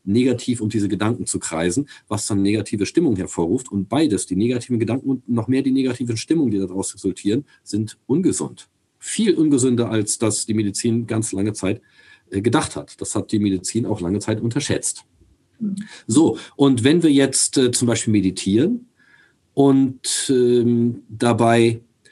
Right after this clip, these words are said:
Speaker 1: uns darauf fokussieren, unseren Geist eben nicht um negative Dinge kreisen zu lassen, dann hat das, ähm, Effekte, die unserer Gesundheit förderlich sind. Heilsame Effekte.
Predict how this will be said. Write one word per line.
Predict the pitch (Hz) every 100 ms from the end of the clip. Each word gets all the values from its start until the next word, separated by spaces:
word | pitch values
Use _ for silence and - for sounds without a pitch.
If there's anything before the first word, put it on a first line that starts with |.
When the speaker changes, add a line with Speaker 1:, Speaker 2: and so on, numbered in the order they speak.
| _
Speaker 1:
uns | 123 117
darauf | 123 123
fokussieren, | 131 117 117 - 160 143
unseren | - 117 110
Geist | 110 110
eben | 120 95
nicht | 170
um | 139
negative | 120 107 98 - 98
Dinge | 95 92 90
kreisen | - 80 78
zu | -
lassen, | 78 76 - 170 - -
dann | - 95 95
hat | 117 127
das, | 143 - - _ _ _ _ _ _ _ _
ähm, | 120 117 113 113 - _ _ _ -
Effekte, | - 170 - - 117 226 - _ _ _ _ -
die | 143 147 151 156 156 _ _ _ _ _ _ _ - -
unserer | 127 123
Gesundheit | 123 135 139 151
förderlich | - 165 113 78 -
sind. | - 107 - _ _ _ -
Heilsame | 165 165 92 78 73 69 71
Effekte. | 92 - 101 - 71 -